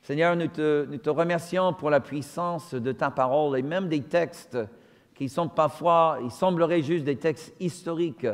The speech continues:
nous, nous, nous donnent une telle quantité de révélation par rapport à tes valeurs. Et Seigneur, ce matin, c'est un message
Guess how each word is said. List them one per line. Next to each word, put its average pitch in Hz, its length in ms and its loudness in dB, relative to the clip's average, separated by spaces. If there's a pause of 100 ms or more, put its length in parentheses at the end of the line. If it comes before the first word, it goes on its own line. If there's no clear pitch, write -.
(520)
nous, 139 300 -2
nous, 135 240 -2
nous 131 180 -2
donnent 143 680 0
une 135 180 -4
telle 143 240 -2
quantité 160 500 -4
de 139 100 -2
révélation 143 920 -4 (440)
par 143 160 0
rapport 143 440 2
à 120 80 0
tes 156 200 -2
valeurs. 127 600 0 (680)
Et 131 80 -6
Seigneur, 156 580 2
ce - 200 -4
matin, 160 400 0
c'est 139 200 -6
un 147 60 0
message 147 680 0